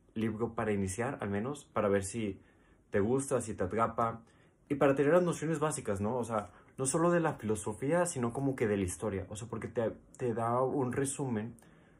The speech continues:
de cómo pensaban las personas en ciertas épocas. Desde los presocráticos,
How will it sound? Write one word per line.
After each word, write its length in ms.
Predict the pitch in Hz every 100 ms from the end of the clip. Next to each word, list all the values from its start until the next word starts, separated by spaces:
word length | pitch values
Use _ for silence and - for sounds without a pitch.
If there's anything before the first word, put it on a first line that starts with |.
| -
de 120 | 123 117
cómo 260 | 117 120
pensaban 540 | 135 123 120 113 120 -
las 140 | 120 98
personas 600 | 107 101 107 110 117 - 110
en 120 | 107
ciertas 320 | 110 95 104
épocas. 480 | 104 98 87 87 - - - - _ -
Desde 240 | 107 107 107
los 140 | 98
presocráticos, 880 | - 104 98 117 113 139 165 -